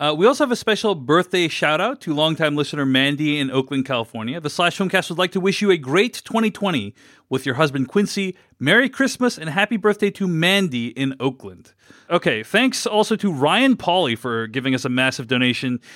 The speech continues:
He writes this message. Uh, Hey, Slash Filmcast, longtime listener, first-time caller. Your podcast has always been the bright part of my week, from listening to discussions about the cultural relevance of Avatar to discovering some of my favorite shows and movies through your What, What You've Been Watching se-, recommendations,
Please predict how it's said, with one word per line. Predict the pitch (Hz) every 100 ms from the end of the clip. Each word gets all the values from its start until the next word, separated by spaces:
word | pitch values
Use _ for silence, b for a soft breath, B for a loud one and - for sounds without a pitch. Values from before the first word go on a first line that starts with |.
| B
He | _ 202
writes | 247 214 -
this | 185 139
message. | 127 110 95 - - -
Uh, | 127 127 123 120
Hey, | 208
Slash | 208 202 185
Filmcast, | 190 180 160
longtime | 156 196 190 175
listener, | 160 170
first-time | 147 156 147
caller. | 131 160 156 - B B -
Your |
podcast | 156 233 302 294 202
has | 180
always | 202 175
been | 185
the | 170
bright | 135 110 175 226
part | - 240
of | 226
my | 196
week, | 160 147 127 - - b b
from | - 156
listening | 175 202 262 262
to | 214
discussions | 190 - 190 - 160
about | 156 151
the | 143
cultural | - 196 190 202 185
relevance | 156 160 156 151
of | 143
Avatar | 160 170 170 156 139
to | 135
discovering | 139 - 208 226 202
some | 208
of | 190
my | 170
favorite | 156 220 196 185
shows | - 170 160 151 - B B
and | 151 151
movies | 208 170 135
through | 175
your | 156 143
What, | 139 160
What | 156 165
You've | 151
Been | 139
Watching | 151 220 156 127 113
se-, | - 131 -
recommendations, | - 123 107 98 - 113 -